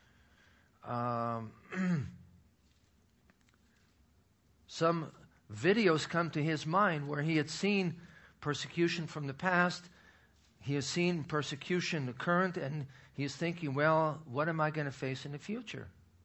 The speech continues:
And by the way, Corinth was not exactly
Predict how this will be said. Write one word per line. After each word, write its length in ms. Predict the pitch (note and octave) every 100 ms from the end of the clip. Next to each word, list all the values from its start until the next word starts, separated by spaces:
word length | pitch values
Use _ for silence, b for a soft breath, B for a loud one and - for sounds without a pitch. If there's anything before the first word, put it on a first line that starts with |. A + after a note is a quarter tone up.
| _ _ _ _ _ _ _ _ _ _ _ _ _ _ _ _ _ _ _ _ _ _ _ _ _ _ -
And 100 | A#2
by 140 | C3+ D3+
the 80 |
way, 140 | C#3 B2
Corinth 540 | - E3+ F3+ D#3 A#2
was 140 | A#2 A#2+
not 200 | E3 C3+
exactly 720 | G#2+ C3+ C3+ C3+ C3 A#2+